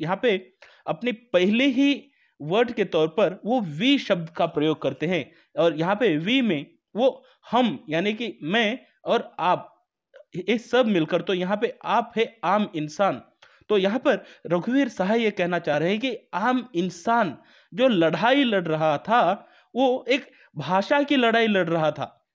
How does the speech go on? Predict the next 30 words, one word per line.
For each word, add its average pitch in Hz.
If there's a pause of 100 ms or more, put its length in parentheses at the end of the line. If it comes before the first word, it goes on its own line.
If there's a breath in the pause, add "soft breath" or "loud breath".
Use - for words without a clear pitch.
तो 220
यहाँ 196
पे 247
कौन 175
सी -
लड़ाई 226
की 233
बात 208
हो 208
रही 226
है? 277 (320 loud breath)
जो 262
कॉन्स्टिट्यूएंट 254
असेंबली 208
के 202
अंदर 208 (400)
एक 214 (200 soft breath)
डिस्कशन 240
हुआ 175
था 160 (180 loud breath)
कि 240
कौन 214
सी 240
भाषा 185
को 202
राष्ट्रभाषा 170
का 185
दर्जा 156
दिया 151
जाए, 208